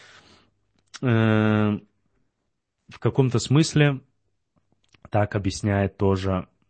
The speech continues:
Хофец Хаим в своей одноимённой книге «Жаждущие жизни». И,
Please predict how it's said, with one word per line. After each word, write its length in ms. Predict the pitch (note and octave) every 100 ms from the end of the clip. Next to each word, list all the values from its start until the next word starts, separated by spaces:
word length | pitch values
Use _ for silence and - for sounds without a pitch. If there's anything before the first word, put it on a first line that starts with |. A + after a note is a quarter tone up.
| _ _ _ _ -
Хофец 400 | - G#2+ A2 -
Хаим 380 | - F2 F#2+ D#3 _ _ _ _ -
в 800 | G2 F2+ G2 F#2+ F#2+ F#2 F2+ F2+ -
своей 920 | A#2 - - - G#2+ G2 G2+ G2 - - _ _ _ _ - - -
одноимённой 680 | A#2+ G#2 A2 G#2 A2 G2+
книге 460 | F#2 - F#2+ G2 C3 _ _ _ - _ _
«Жаждущие 880 | G2 G2 G#2+ G2+ G2+ F#2+ - G2+ F#2+
жизни». 520 | F2 F#2+ F2 G2 E3 _ _ _ _ _ _ _ _ _ _ _ _ _
И, 640 | B2+ A#2+ A#2 A#2 A#2 A2+